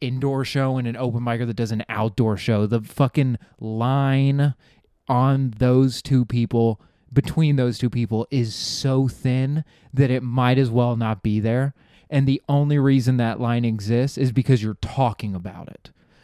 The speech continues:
But there's kind of no difference. So what are we doing? And why do we let people like that talk? And why do they get the same amount of time on shows as me?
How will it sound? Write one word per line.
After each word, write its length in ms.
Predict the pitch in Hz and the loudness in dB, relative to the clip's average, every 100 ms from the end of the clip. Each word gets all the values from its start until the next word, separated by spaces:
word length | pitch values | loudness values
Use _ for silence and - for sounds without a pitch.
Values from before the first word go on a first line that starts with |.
| - - | -6 0
But 160 | 147 | 2
there's 180 | 139 131 | 0 -2
kind 500 | - - 160 147 147 | -6 -6 0 0 2
of 140 | 127 | 0
no 180 | 120 117 | 0 -2
difference. 720 | 110 98 - - - - - _ _ _ _ _ _ _ _ _ _ _ _ _ _ _ _ _ - | -2 -6 -10 -16 -18 -20 -20 _ _ _ _ _ _ _ _ _ _ _ _ _ _ _ _ _ -10
So 240 | - 160 | -2 0
what 380 | 139 123 147 160 | 0 2 2 4
are 60 | 160 | 4
we 200 | 147 143 | 2 0
doing? 640 | 113 131 104 87 90 - _ _ _ _ - | 2 4 2 -2 -16 -20 _ _ _ _ -2
And 220 | 139 135 | 0 2
why 440 | 127 117 139 139 156 | 0 0 0 0 0
do 140 | 151 | 2
we 160 | 147 139 | 4 2
let 180 | 120 - | 0 -6
people 320 | 123 117 110 | -8 -6 -6
like 240 | 110 107 | -6 -2
that 360 | 120 107 110 _ _ - | -2 -2 -6 _ _ -6
talk? 680 | - 165 185 - _ - - _ _ _ _ _ _ | -4 -2 -4 -6 _ -20 -20 _ _ _ _ _ _
And 160 | 151 139 | -2 2
why 320 | 131 143 156 | 2 2 2
do 120 | 156 | 2
they 140 | 143 143 | 2 2
get 200 | 135 - | 0 -2
the 100 | 127 | -2
same 240 | 147 135 | 2 2
amount 240 | 135 127 127 | 2 -2 -2
of 80 | |
time 240 | 117 120 117 | -2 -2 -2
on 140 | 120 | -4
shows 360 | 120 135 131 107 | -4 -4 -4 -4
as 160 | 95 | -10
me? 360 | 101 101 117 | -14 -20 -20